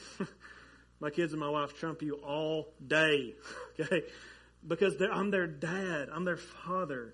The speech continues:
You can text me, send me an email, you can call, we can talk after the service, you can share a meal, but the intimacy of con-, my,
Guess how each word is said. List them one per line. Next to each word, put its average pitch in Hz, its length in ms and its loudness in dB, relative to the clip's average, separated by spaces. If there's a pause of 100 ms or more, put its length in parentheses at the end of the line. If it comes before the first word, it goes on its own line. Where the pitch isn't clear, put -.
(360)
You 185 120 -2
can 208 140 2
text 202 320 2
me, 202 160 0
send 196 240 -2
me 185 80 0
an 180 80 0
email, 180 240 0
you 170 100 2
can 165 160 -10
call, 160 340 -2
we 160 100 -2
can 160 120 -8
talk 160 240 -4
after 156 220 -4
the 147 80 -6
service, 175 360 0
you 175 60 -4
can 156 140 -6
share 165 240 0
a 160 60 2
meal, 156 260 2
but - 160 -4
the - 100 -10
intimacy 220 580 2
of 185 140 -2
con-, 185 240 -10
my, 175 200 -2